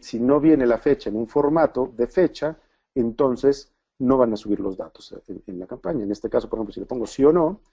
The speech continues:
tengo que asegurarme que la columna auto venga bien, bien formateada para que tenga esto sí o no.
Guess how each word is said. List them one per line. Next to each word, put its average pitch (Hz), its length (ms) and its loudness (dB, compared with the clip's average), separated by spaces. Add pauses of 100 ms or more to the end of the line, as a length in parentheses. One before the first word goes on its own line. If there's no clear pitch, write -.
(260)
tengo 127 240 2
que 131 80 0
asegurarme 117 520 0
que - 80 -6
la 98 140 -4
columna 117 540 -4
auto 156 540 -2 (760)
venga 170 300 4
bien, 123 340 0
bien 123 240 0
formateada 117 500 0
para 107 160 -6
que 101 80 -8
tenga 95 400 -8 (340)
esto - 200 -14
sí - 140 -14
o - 80 -12
no. - 160 -20